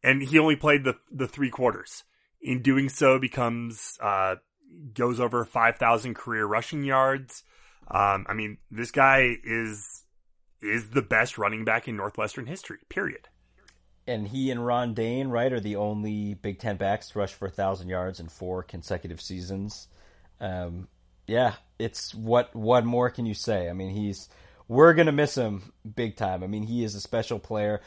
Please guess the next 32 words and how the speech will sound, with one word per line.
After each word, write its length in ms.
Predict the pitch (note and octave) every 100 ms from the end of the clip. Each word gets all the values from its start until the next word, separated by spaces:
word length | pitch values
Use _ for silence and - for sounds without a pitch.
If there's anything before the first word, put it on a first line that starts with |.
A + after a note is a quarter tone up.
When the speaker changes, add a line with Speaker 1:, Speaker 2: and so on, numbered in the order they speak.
| -
Speaker 2:
I 60 | A#2
think 160 | C3+ B2+
so 180 | C#3 B2+
many 220 | A#2 A#2+
of 100 | A2+
us, 320 | A#2 - - _ -
you 160 | A2
know, 280 | G#2+ G#2+ G#2 - - C3
are 100 | B2+
always 220 | C3+ C3+
gonna 140 | C#3
be 100 | B2
left 260 | A2 A#2 - _ -
with 160 | B2+
the 60 | G#2+
feeling 380 | - A#2+ A#2+ A2
that 180 | G#2 _ _ _ _ _ _ _ D3
as 200 | C3+ -
good 180 | D#3+
of 120 | D3+ C#3
a 60 |
career 280 | - C#3 C#3
as 120 | C3
he's 160 | C3+ -
had, 400 | A2 A2+ G#2 -
we 160 | A#2+
could 240 | A2 - A#2
have 180 | G#2 F#2+
done 200 | G2 G2
more 280 | G2 G2 F#2
for 500 | - - G#2 G#2+ G2+
him. 460 | G#2+ G#2+ A#2+ E3